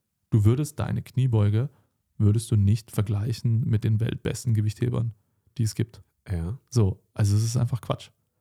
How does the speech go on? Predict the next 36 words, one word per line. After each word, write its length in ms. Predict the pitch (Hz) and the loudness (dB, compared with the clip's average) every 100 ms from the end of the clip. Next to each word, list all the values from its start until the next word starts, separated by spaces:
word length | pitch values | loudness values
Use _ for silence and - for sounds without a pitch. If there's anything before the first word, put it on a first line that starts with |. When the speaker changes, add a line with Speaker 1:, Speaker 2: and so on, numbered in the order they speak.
| _ | _
Speaker 1:
So, 220 | - 107 - | -2 0 2
wir 160 | 113 113 | 2 2
schauen 320 | - 147 143 | 0 0 0
uns 140 | 123 | -2
da 120 | - | -4
die 140 | 117 113 | -4 -2
Grundprinzipien 840 | - 151 - 113 - 113 - 113 | 0 0 0 -4 -4 -6 -4 -2
an, 220 | - 117 - | -4 -6 0
weil 180 | 110 107 | 2 4
sie 200 | 120 151 | 2 2
bewegen 420 | 131 110 139 139 | 0 0 0 0
sich 200 | 110 104 | 0 0
an 120 | 113 | 0
dem, 180 | 120 131 | 0 0
was 140 | 110 | -2
physikalisch, 720 | - 113 110 113 131 117 - _ _ _ _ _ | -2 -2 0 0 0 -2 -4 _ _ _ _ _
ähm, 420 | 113 104 92 160 - _ _ _ _ _ - | 4 4 4 0 -4 _ _ _ _ _ -2
notwendig 760 | 110 104 139 175 113 107 101 - | 4 4 4 0 0 0 -2 -2
ist, 300 | 147 - - | -6 -4 -2
bewegen 340 | 113 127 147 | 0 2 0
sie 140 | 131 | 0
sich 220 | 120 117 - | 0 -2 -2
sehr, 240 | 120 123 113 - | -2 -2 -4 -2
also 440 | 110 107 110 - - _ _ _ _ _ - | 0 2 0 -2 -14 _ _ _ _ _ -4
fast 260 | 127 - - - _ - - - | -4 -6 -18 -20 _ -20 -12 0
perfekt 440 | 113 123 120 _ | 0 0 -6 _
dran. 400 | - 113 104 98 - - | -4 2 2 0 -6 -4
Ja? 160 | 110 101 | 0 2
Speaker 2:
Mhm. 160 | 117 156 - | 0 -4 -2
Speaker 1:
Deshalb 240 | 117 117 | -2 -2
schaffen 300 | - 147 120 | -4 -2 0
sie 120 | 101 | 0
diese 220 | 98 98 104 | 0 0 -2
Leistungen. 500 | - - - - - _ _ _ _ _ _ _ | -4 -6 -6 -8 -10 _ _ _ _ _ _ _
Speaker 2:
Ja. 300 | 90 82 87 147 - _ _ _ | -4 -2 -4 -8 -14 _ _ _
Speaker 1:
Ja. 160 | 113 | -2